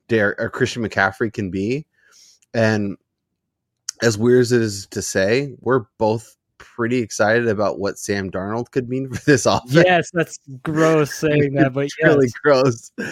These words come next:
Speaker 1: Uh, but if this offense is slightly more efficient, if, if,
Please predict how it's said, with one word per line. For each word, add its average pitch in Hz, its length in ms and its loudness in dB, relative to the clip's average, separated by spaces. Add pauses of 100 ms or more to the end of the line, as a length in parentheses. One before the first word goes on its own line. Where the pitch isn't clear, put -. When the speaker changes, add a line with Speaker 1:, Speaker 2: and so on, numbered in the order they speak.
(360)
Speaker 1:
Uh, 123 640 2
but 127 480 0
if 147 180 -6
this 170 200 -2
offense 185 500 2
is 127 260 -8 (140)
slightly 101 480 -6
more 147 220 -2
efficient, 156 680 -6
if, 101 320 -6 (120)
if, 101 360 -6